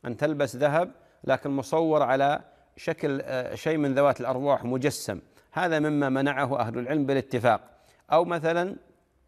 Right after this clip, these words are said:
أن تلبسه آه، أن هذه تميمة، تميمة، وتعتقد بأن هذا ينكرها الصحابة،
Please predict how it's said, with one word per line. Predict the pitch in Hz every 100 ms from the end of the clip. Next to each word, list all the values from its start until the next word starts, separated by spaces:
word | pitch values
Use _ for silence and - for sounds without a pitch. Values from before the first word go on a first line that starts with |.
| _ _ _ _ _ _ _
أن | 143 143
تلبسه | 151 147 170 - 156 160 175 - _ _ -
آه، | 123 123 127
أن | 127 131
هذه | 127 147 143 135
تميمة، | 135 - 131 143 127 98 80 _ _ _ _ -
تميمة، | 117 139 123 98 85 _ _ _ -
وتعتقد | 120 120 117 - 139 139 151 139 123
بأن | 127 131
هذا | 127 139 135
ينكرها | 131 123 165 165 143
الصحابة، | - 123 147 151 139 135